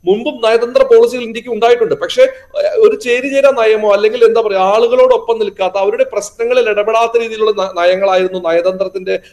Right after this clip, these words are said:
ഭാഗമായിട്ട് ഇന്ത്യ കൈക്കൊണ്ടിരുന്നത്. എന്നാൽ ഇന്ന് അത് മാറി. സഹായഹസ്തം എത്തിക്കുന്നതിൽ, കോവിഡിന്റെ സമയത്ത് വാക്സിൻ എത്തിക്കുന്നതിൽ ഇന്ത്യ മുൻകൈ എടുത്ത സമയത്ത് ഇന്ത്യയിൽ ഒരു പ്രശ്നം ഉണ്ടാകുമ്പോൾ,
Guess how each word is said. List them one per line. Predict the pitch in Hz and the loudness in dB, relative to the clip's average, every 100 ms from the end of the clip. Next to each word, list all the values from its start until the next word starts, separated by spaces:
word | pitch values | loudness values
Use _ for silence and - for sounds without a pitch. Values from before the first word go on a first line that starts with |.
| - | -6
ഭാഗമായിട്ട് | 156 170 175 175 | -2 0 -2 -2
ഇന്ത്യ | 175 175 | -4 -2
കൈക്കൊണ്ടിരുന്നത്. | 156 151 175 175 175 202 - _ | 0 0 -2 -4 -6 -8 -10 _
എന്നാൽ | 196 277 254 | -2 0 0
ഇന്ന് | 254 | 2
അത് | 190 202 208 | 2 2 0
മാറി. | 254 226 160 - _ - | 0 2 0 -6 _ -8
സഹായഹസ്തം | - 202 254 269 254 262 | -2 0 2 0 0 0
എത്തിക്കുന്നതിൽ, | 233 220 214 214 | 0 -2 -2 -2
കോവിഡിന്റെ | - 180 202 233 220 233 | 0 0 0 -4 -2 -2
സമയത്ത് | 214 208 214 | 0 0 0
വാക്സിൻ | 185 175 180 226 | 0 0 -2 -8
എത്തിക്കുന്നതിൽ | 190 214 208 | -10 -8 -8
ഇന്ത്യ | 202 240 | -6 -8
മുൻകൈ | 214 196 202 | -6 2 4
എടുത്ത | 202 | 4
സമയത്ത് | 190 180 180 | -2 -4 -2
ഇന്ത്യയിൽ | 202 196 208 269 277 | -2 -2 -4 -2 -2
ഒരു | 254 254 | -2 -4
പ്രശ്നം | 226 - 240 233 | -6 -2 0 0
ഉണ്ടാകുമ്പോൾ, | 202 185 185 170 | 2 0 0 -2